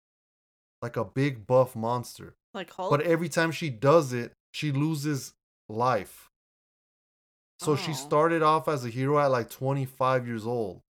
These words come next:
Speaker 1: but now her body is now like a fourteen-year-old.
Speaker 2: Okay.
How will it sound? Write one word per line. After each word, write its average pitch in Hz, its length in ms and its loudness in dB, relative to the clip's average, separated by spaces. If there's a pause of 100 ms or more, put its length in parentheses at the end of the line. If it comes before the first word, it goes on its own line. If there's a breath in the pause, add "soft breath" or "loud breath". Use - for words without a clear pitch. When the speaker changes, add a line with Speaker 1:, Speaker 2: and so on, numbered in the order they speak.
(300)
Speaker 1:
but 131 120 4
now 135 220 2
her 143 140 0
body 131 560 2 (160)
is 113 240 -6
now 117 180 0
like 120 220 -2
a 107 100 -8 (280)
fourteen-year-old. 113 720 -6 (680)
Speaker 2:
Okay. 185 920 -12